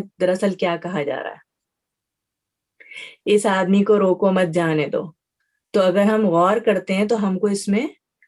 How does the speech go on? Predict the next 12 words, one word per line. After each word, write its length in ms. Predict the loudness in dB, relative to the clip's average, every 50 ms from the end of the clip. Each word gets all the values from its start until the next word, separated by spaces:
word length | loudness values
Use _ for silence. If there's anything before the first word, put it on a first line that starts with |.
| _ _ _ -6
دو 220 | 0 2 4 4
چیزیں 360 | 2 2 -2 -4 -4 -4 -4
نظر 240 | -4 -4 -4 -4 -6
آتی 400 | -6 -8 -10 -12 -12 -10 -8 -6
ہیں۔ 80 | -8 -8 -10 _ _ _ _ _ _ _ _ _ _ _ _ _ _ _ _ _ _ _ _ _ _ _ _ -4
نیکسٹ 320 | 0 0 0 0 -2 -4
سلائیڈ 400 | -4 -2 0 0 0 -2 -4 -6
پلیز۔ 240 | -6 -4 -4 -4 -6 -8 -12 -20 _ _ _ _ _ _ _ _ _ _ _ _ _ _ _ _ _ _ _ _ _ _ _ _ _ _ _ _ _ _ _ _ _ _ _ _ _ _ _ _ _ _ -10 -6
جی، 380 | -2 0 0 0 0 -2 -8 -18 _ _ _ -2 2
ہم 180 | 4 4 6
کو 60 | 6 6
اس، 180 | 4 4 2